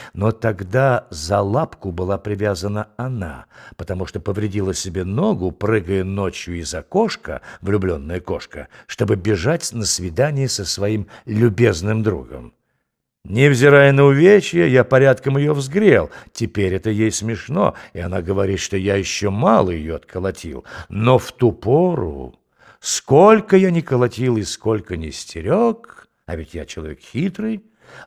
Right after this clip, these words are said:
она оказывалась в десять раз хитрее моего, мошенница,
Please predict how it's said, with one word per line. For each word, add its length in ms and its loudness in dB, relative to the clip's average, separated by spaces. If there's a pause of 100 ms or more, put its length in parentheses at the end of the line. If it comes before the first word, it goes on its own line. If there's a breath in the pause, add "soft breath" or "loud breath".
она 540 4
оказывалась 920 0
в 140 -14
десять 540 0
раз 600 0 (320)
хитрее 840 -2
моего, 540 -2
мошенница, 800 -10